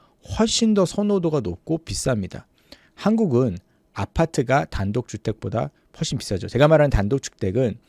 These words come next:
어, 뭐 이렇게 뭐 부자 성북구에 그런 데 이제 나 있는 그런 뭐 재벌분들이 사시는 그런 데가 아니라 그냥 뭐 제가 말씀드리는 그냥 이 층 양옥집 단독주택을 말씀드리는 거죠. 그런 좀 문화적인 차이도 없지 않아 있음을 좀 말씀을 드리고요. 자, 그러면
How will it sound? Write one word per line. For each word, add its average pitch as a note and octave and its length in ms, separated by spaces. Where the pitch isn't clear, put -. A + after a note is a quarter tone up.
어, - 100
뭐 F2+ 140
이렇게 G2+ 180
뭐 F#2+ 120
부자 A#2 260
성북구에 E3 840
그런 A2+ 280
데 A2 80
이제 G2 280
나 D#2+ 160
있는 A2+ 160
그런 G#2 240
뭐 F#2 100
재벌분들이 A2+ 640
사시는 C3 320
그런 B2+ 280
데가 C3 200
아니라 G#2 380
그냥 D3+ 380
뭐 G#2+ 100
제가 A#2+ 220
말씀드리는 G#2+ 580
그냥 F#2+ 300
이 A2+ 140
층 B2 280
양옥집 F#2+ 640
단독주택을 G#2 840
말씀드리는 G2+ 640
거죠. E2+ 220
그런 C3 180
좀 B2+ 140
문화적인 C#3 560
차이도 C3+ 480
없지 G2 240
않아 G#2 140
있음을 G2 440
좀 F#2+ 140
말씀을 F2 380
드리고요. F2+ 500
자, D3 120
그러면 D3 640